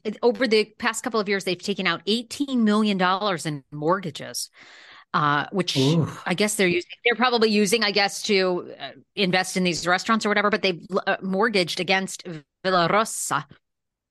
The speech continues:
Speaker 2: Let me tell you
Speaker 1: Eighteen million dollars.
Speaker 2: something about when you move, 'cause Perez, I've had on, you know, my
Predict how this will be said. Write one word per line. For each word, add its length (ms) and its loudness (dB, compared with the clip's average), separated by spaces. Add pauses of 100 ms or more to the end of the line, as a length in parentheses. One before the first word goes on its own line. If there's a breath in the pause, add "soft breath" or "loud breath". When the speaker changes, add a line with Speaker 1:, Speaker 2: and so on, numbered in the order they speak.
(140)
Speaker 2:
Let 160 6
me 80 6
tell 0 -
you 0 -
Speaker 1:
Eighteen 100 4
million 220 8
dollars. 120 4
Speaker 2:
something 360 2
about 400 -2
when 140 -2
you 100 0
move, 280 -2
'cause 240 0 (120)
Perez, 400 8
I've 140 2
had 200 2
on, 400 2
you 140 -6
know, 360 -6
my 600 0